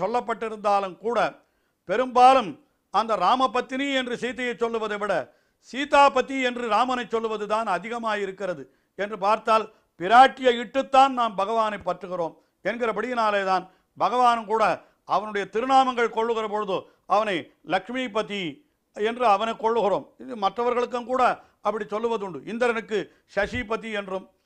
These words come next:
ருத்ரனுக்கு உமாபதி என்றும் அவரவர்களுடைய பத்தினிகளை இட்டு அவனுக்கு பர்த்தாவுக்கு பெயர் ஏற்படுகிறது.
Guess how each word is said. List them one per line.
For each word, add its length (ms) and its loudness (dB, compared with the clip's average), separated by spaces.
ருத்ரனுக்கு 540 0
உமாபதி 560 4
என்றும் 240 -8
அவரவர்களுடைய 580 0
பத்தினிகளை 500 2
இட்டு 220 -2
அவனுக்கு 320 -4
பர்த்தாவுக்கு 600 0
பெயர் 220 0
ஏற்படுகிறது. 580 -4